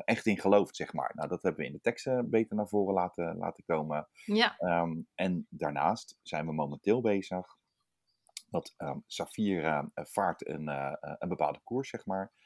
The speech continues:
Speaker 1: Eh, en daarin zijn we aan het kijken van hoe kunnen we daar arbeidsmarkttechnisch, eh, op aansluiten, zeg maar. Wat betekent dat uiteindelijk en welke campagne willen we, eh,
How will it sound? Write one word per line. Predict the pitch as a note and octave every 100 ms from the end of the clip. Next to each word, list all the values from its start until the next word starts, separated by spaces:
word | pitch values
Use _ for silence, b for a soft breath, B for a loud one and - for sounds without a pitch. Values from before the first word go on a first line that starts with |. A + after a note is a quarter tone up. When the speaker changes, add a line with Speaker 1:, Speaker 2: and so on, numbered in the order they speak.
| b b -
Speaker 1:
Eh, | - E2 D2+
en | -
daarin | D#2 D#2 - D#2+
zijn | D2+ C#2+
we | -
aan |
het | -
kijken | - C#2+ C#2+ D2
van | - D2 C#2 _ _ _
hoe | G2+ F#2+
kunnen | F#2 D#2+
we | D#2
daar | D#2 D2+ D2+ -
arbeidsmarkttechnisch, | - F2 D#2 - D#2+ C#2+ - - A#2 - A2+ - - _
eh, | E2+ F#2 F#2+
op | - -
aansluiten, | - G2 - E2 E2+ -
zeg | E2+ -
maar. | D2 D#2+ b b b -
Wat | F#2+ F#2
betekent | E2+ F#2 F#2
dat | F#2 -
uiteindelijk | C#2 D2 D2+ D#2 -
en | - D#2
welke | E2+ F2
campagne | - D2+ - F2 D2 C2+ - - -
willen | C#2+ C2+
we, | C2+ C3+ C#3+ -
eh, | -